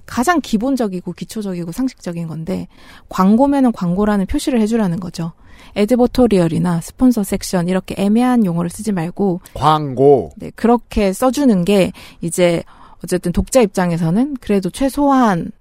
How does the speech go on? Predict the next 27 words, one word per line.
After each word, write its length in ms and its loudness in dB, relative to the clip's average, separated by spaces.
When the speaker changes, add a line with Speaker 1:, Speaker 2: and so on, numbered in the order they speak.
Speaker 1:
좀 160 -12
걸러서 600 4
이 120 -2
기사를 420 0
좀 140 -6
볼 160 4
수 160 -4
있게끔 440 -4
하는 180 2
장치니까요. 720 -2
그래서 160 -4
제가 260 0
좀 380 -2
기사 300 0
내용 300 2
중에 200 -2
가장 380 -2
마음에 360 2
들었던 360 -2
부분 240 -4
중에 220 -6
하나가 560 -4
제가 300 -2
이제 180 -2
그 140 -4
피해자와 640 2
동행, 480 0